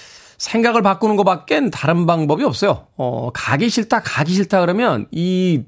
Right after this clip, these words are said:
머릿속의 생각이요, 몸으로 전해져서 몸도 피곤해지고 가라앉고 가는데 힘들고, 예, 그럽니다.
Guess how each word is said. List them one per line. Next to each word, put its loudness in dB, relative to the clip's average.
머릿속의 2
생각이요, 0
몸으로 4
전해져서 0
몸도 2
피곤해지고 -2
가라앉고 -2
가는데 0
힘들고, -2
예, -10
그럽니다. -10